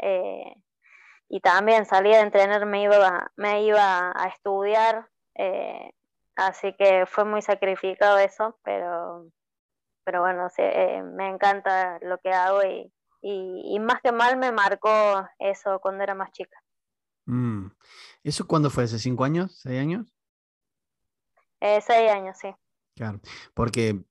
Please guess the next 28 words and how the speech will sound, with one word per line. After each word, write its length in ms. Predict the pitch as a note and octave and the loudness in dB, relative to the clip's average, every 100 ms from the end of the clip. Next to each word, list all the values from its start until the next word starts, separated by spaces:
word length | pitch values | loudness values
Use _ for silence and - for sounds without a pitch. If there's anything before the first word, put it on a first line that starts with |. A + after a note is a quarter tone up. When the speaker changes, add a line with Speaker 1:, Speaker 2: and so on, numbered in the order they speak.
| _ | _
Speaker 2:
antes 580 | A2 C#3+ D3+ F3 F3+ - _ | 0 2 4 2 2 -6 _
no 260 | G#2+ G#2+ | -6 -2
era 260 | D3 C#3+ B2 | 0 2 0
esta 420 | A2+ - A#2 A2 - | -2 -2 -4 -6 -8
vida, 480 | F#2+ A2+ A2+ A2 - - _ _ _ _ _ | -8 -4 -4 -4 -10 -20 _ _ _ _ _
que 120 | G2 | -12
ya 140 | F#2 | -8
no 80 | G2+ | -4
le 100 | G2+ | -4
decimos 300 | F#2+ G2+ G2+ | -4 -6 -6
sacrificada, 500 | G2 F#2+ G2 G#2+ A2+ | -6 -8 -6 -4 -4
sino 280 | G2+ G2 G#2+ | -4 -4 -4
activa, 500 | G#2 - B2+ A2+ D3+ - _ _ _ | -2 0 2 2 0 -8 _ _ _
sino 240 | - B2+ E3+ | -6 -4 -2
que 80 | |
antes 240 | D#3+ E3 C#3+ | 0 2 2
eras, 360 | C#3 D#3+ D3 | 4 4 2
si 360 | B2 - - - | 0 -12 -18 -12
se 160 | G2+ G#2 | -12 -2
quiere, 240 | C3 C#3+ | 2 4
una 200 | C3+ A2+ | 4 2
adolescente, 1000 | G#2 A2+ C3 C3+ C#3+ C#3+ C#3+ C3 C3 B2+ | 0 0 0 2 2 2 0 0 0 0
una, 400 | A#2+ A2+ G#2 F#2+ F#2+ G#2+ F#2+ - | -2 -6 -8 -12 -14 -16 -16 -16
alguien 300 | - A2+ B2 | -6 0 0
que, 220 | A2 G2 | 0 -4
que 120 | - - | -6 -12
lo 120 | F#2 | -10
hacía 560 | F#2 A2 A2+ A2 F#2 | -8 -2 0 0 -4